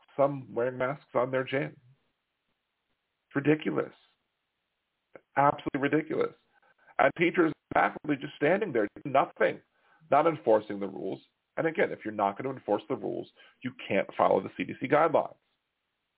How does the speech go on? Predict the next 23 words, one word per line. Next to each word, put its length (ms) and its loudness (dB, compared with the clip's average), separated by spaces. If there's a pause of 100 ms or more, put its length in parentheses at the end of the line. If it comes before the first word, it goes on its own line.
(880)
It's 180 -10
not 320 0
po-, 140 -6
it, 240 -8 (100)
it, 340 2 (800)
I'm 160 2
a 120 -6
software 280 2
developer. 480 -4 (840)
So 340 4 (420)
conditional 600 -2
statements, 380 -12 (140)
if 140 2 (100)
statements 420 -8 (140)
are 380 2 (380)
part 220 4
of 200 -4 (840)
what 220 2
I 140 0
do. 320 -10 (1300)
So 280 4 (380)
if 200 2 (720)
this 160 2